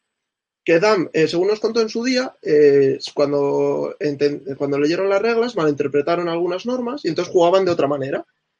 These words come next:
Y luego, cuando se enteraron de cómo se jugaba de verdad, dijeron, "Pues, lo que yo jugaba antes molaba más". Nos lo enseñó cómo se jugaba así, eh,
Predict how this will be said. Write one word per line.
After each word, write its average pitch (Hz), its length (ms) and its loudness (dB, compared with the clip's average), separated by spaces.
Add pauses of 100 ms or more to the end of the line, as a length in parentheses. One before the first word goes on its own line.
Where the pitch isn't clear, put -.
(580)
Y 208 100 4
luego, 226 280 6
cuando 135 200 2
se 143 100 -2
enteraron 165 340 2
de 190 80 0
cómo 190 140 0
se 196 80 -4
jugaba 196 260 4
de 202 60 4
verdad, 226 320 2 (120)
dijeron, 151 480 0
"Pues, - 380 -14 (160)
lo 127 140 -10
que 131 100 -16
yo 131 120 -12
jugaba 147 320 -2
antes 185 260 -4
molaba 175 240 0
más". 156 320 -2 (540)
Nos 151 260 -2
lo 156 100 4
enseñó 156 360 2
cómo 185 180 2
se 185 100 -4
jugaba 180 360 0
así, 262 340 0 (460)
eh, 139 400 4